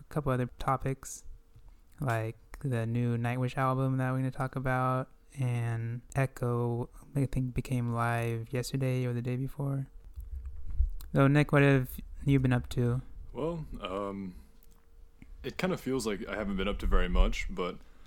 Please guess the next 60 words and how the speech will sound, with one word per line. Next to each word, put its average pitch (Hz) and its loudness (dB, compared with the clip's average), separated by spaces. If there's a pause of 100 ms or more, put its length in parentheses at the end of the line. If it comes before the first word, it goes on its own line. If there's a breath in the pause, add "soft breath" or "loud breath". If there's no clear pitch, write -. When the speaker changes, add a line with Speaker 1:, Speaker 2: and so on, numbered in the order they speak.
(200 soft breath)
Speaker 2:
just, 101 -6
I 98 -2
guess, 98 -4
staying 107 -2
entertained, 98 -2 (280)
um, 82 -8 (880 loud breath)
trying 101 -2
to 90 -4 (260)
keep 123 -6
on 104 -2
some 110 -4
sort 98 -6
of 87 -6
schedule, 87 -6
but 85 -10
really 107 -2
not, 92 -4 (220)
not 131 -2
doing 101 0
too - 0
much. - -2
Working 135 -2
on 143 -2
some - -4
music 95 -2
stuff, 98 -4
getting 101 -4
some 98 -6
songs 101 -2
sketched - -6
out. 87 -6 (800 loud breath)
Um, 85 -10 (240)
you 117 -6
know, 104 2
I 110 0
don't 127 -2
really 98 -2
do 95 -6
anything 95 -4
with 87 -8
the 92 -10
music, 87 -8
but 101 -8
at 110 -2
least 127 -4
I've, 107 -2
I've 107 -6
had 127 -2
a 113 -4
couple 104 -6
successes 101 -8
recently 92 -6
with 90 -8
some - -12
fun 98 -6
little 87 -6
songs, 90 -6
so 98 -8
that's 90 -8
nice. 85 -12